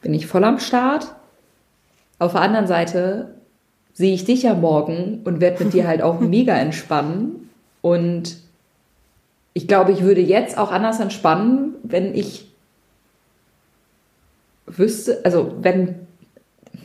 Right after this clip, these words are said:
Speaker 1: wenn du morgen dann nicht da wär-, also weißt du, was ich meine?
Speaker 2: Mhm, ja.
Speaker 1: Die Entspannung sehe jetzt anders aus,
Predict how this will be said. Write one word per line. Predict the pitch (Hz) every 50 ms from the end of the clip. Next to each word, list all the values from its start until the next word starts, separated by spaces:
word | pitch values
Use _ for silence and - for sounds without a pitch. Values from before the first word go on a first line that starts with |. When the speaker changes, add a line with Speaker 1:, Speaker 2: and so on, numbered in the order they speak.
| _ -
Speaker 1:
wenn | - 156 190 190 185 180
du | 202 220
morgen | 214 208 208 214 214 208 196
dann | 208 202 202
nicht | 196 196 196
da | 208 208 226 233
wär-, | 233 - - -
also | 175 160 156
weißt | 160 185 208 -
du, | 311
was | 254 254
ich | - - -
meine? | 196 185 185
Speaker 2:
Mhm, | 180 185 190 208 226 233 - -
ja. | 190 190 185 233
Speaker 1:
Die | - -
Entspannung | - - - - - 233 269 294 285
sehe | 254 262 240 220 220
jetzt | 226 233 226 262 254 -
anders | - 240 262 262 254 262 262
aus, | - 226 240 254 277 294 294 -